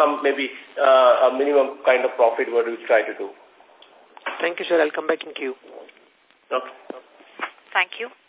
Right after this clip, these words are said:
Speaker 3: Ladies and gentlemen, in order to ensure that the management is able to address questions from all participants in conference, please limit your questions to two per participant.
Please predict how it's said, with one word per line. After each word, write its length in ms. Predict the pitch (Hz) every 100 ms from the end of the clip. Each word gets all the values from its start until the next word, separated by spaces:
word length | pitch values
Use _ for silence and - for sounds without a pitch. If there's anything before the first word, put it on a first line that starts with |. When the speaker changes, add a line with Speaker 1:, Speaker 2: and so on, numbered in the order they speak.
| _ _ - - _
Speaker 3:
Ladies 320 | - 226 233 285
and 160 | 269
gentlemen, 480 | 233 196 - 285 302 233
in 80 | 233
order 240 | 202 208
to 80 | 220
ensure 480 | 196 - - 185 190
that 160 | 185
the 80 | 190
management 560 | 175 175 175 - 180 202
is 160 | 185
able 320 | 170 170 170
to 60 | 165
address 320 | 165 - 165 -
questions 400 | - 170 - 175 - -
from 80 | 180
all 160 | - 175 -
participants 560 | 165 - - - 175
in 80 | 170 -
conference, 480 | 165 165 - 269 - - - - - -
please 240 | 294 285
limit 240 | 214 185
your 160 | 185 180
questions 320 | 180 - 269 -
to 80 | 220 180
two 80 | -
per 80 | 170
participant. 560 | 156 151 - - 139